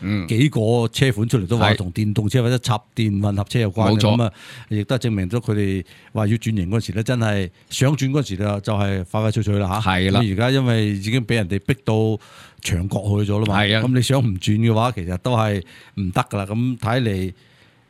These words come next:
Speaker 2: 因為時間有限啦，咁啊，我哋今日只能夠講到呢度啦下，咁只能提一提。
Speaker 1: <laughs>
Speaker 2: 咁啊，喺下個，
Speaker 1: 提一提。
Speaker 2: 下一次呢，即係星期三嘅時候呢，呃，六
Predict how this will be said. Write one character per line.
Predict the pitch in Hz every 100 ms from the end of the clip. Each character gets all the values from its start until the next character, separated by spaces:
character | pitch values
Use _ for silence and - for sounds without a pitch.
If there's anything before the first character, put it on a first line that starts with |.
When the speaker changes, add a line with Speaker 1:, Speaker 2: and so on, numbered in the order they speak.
| _ _ _ -
Speaker 2:
因 | 175
為 |
時 | 147 104
間 | 123
有 | 131
限 | 117 120
啦， | 123
咁 | 127
啊， | 127
我 | 113 120
哋 | 113
今 | 135
日 | 123
只 | - 113
能 | 90
夠 |
講 | 92 104
到 | 101
呢 | 113
度 | 95
啦 | 92
下， | 92
咁 | 110 110
只 |
能 | 107 98
提 | 95
一 | - 104
提。 | 147 117 120 -
Speaker 1:
<laughs> | 110 - -
Speaker 2:
咁 | 131
啊， |
喺 | 120 143
下 | 139
個， | 117
Speaker 1:
提 | 123
一 | 127
提。 | 110
Speaker 2:
下 | 120 120
一 | 151
次 | - - 120
呢， | 139
即 | 151
係 |
星 | 135 135
期 | 101
三 | - 117 139
嘅 | 127
時 | 95 87
候 |
呢， | 117 131 - - - _ _ -
呃， | 139 101 98
六 | 101